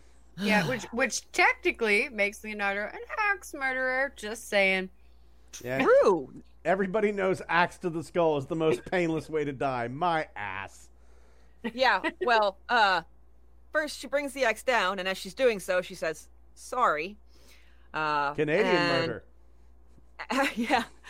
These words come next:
Speaker 2: The axe, uh, does not actually get to the skull on the first try, 'cause she's not really great with the axe. Uh, it gets the shoulder. Ouch. Uh,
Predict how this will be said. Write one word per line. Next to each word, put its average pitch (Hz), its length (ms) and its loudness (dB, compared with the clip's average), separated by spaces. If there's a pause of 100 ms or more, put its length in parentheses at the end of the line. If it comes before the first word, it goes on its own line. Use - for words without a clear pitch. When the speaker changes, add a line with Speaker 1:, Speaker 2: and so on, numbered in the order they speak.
(400)
Speaker 2:
The 247 180 -2
axe, - 720 -2 (120)
uh, 170 460 0 (720)
does 226 160 -6
not 269 300 2
actually 240 340 2
get 220 160 0
to 185 80 -14
the 180 80 -10
skull 190 480 4
on 165 180 -2
the 165 60 -8
first 160 320 -6
try, 127 500 -4
'cause 160 140 -8
she's 175 220 -12
not 175 260 0
really 165 200 0
great 165 340 2
with 165 140 -2
the 202 120 0
axe. 220 380 -2 (380)
Uh, 175 380 6
it 202 180 0
gets 196 240 2
the 180 100 -4
shoulder. 175 440 0 (840)
Ouch. - 480 -8 (140)
Uh, 143 580 0